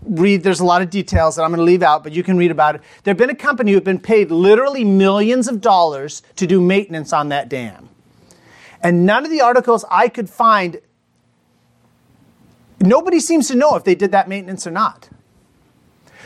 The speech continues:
So let's imagine that company took the millions of dollars and did not do the maintenance on those dams. Is it God's fault that they collapsed and thousands of people were killed? Or is it man's greed?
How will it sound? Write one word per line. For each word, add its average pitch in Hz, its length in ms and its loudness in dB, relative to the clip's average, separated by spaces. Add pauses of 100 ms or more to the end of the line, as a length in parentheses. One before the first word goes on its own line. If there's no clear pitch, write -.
So 269 140 0
let's 349 200 0
imagine 262 440 0
that 214 180 -2
company 220 400 0
took - 260 -8
the 302 80 -2
millions 190 380 2
of 151 60 -8
dollars 160 340 0
and 160 220 -8
did 185 200 0
not 190 340 0
do 175 160 0
the 156 80 0
maintenance 151 460 -8
on 143 160 -4
those 131 240 -6
dams. 120 600 -12 (1700)
Is 156 140 0
it 185 100 -2
God's 175 260 -2
fault - 400 -2 (1300)
that 185 120 -6
they 190 100 0
collapsed 180 840 0 (560)
and 139 160 -18
thousands 185 460 -2
of - 80 -10
people 202 260 -2
were 190 100 2
killed? 247 400 -2 (380)
Or 214 160 2
is 185 80 -2
it 214 120 -4
man's 208 360 0
greed? 185 560 -2